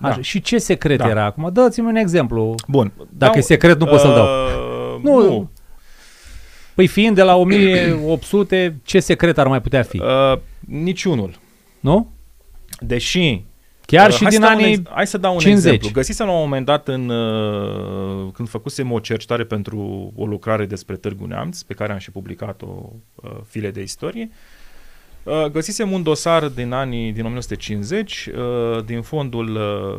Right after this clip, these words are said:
Speaker 2: Miliția Târgu Neamț, un dosar care cuprindeau toți cheaburii, cheaburii, între ghilimele, cheaburii din, uh, din Târgu Neamț, cei care dețin-, dețineau, aveau valută și aur. Da?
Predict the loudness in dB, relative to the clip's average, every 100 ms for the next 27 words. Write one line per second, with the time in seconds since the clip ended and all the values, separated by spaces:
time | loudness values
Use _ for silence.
0 | -6 -6 -6 -6 -8 -8 -10 -8 -8 -10
1 | -12 -20 _ _ _ _ _ _ _ _
2 | _ -20 -20 -18 -6 -2 0 0 0 -2
3 | -6 -6 -8 -6 -6 -4 -6 -6 -10 -18
4 | _ _ -4 -2 0 -2 -2 -6 -16 _
5 | _ _ _ _ _ _ _ -10 -6 -6
6 | -4 -6 -6 -6 -6 -8 -10 -10 -8 -8
7 | -8 -12 -14 -16 -18 -16 -14 -10 -8 -8
8 | -8 -8 -12 -12 -4 -2 -2 -4 -6 -8
9 | -10 -6 -4 -4 -8 -10 -4 -2 -2 -4
10 | -6 -4 -4 -2 -2 -2 -4 -6 -4 -4
11 | -6 -16 -20 -20 _ _ _ _ -12 -10
12 | 0 0 0 -8 _ _ _ _ -20 _
13 | _ _ _ _ _ -14 -14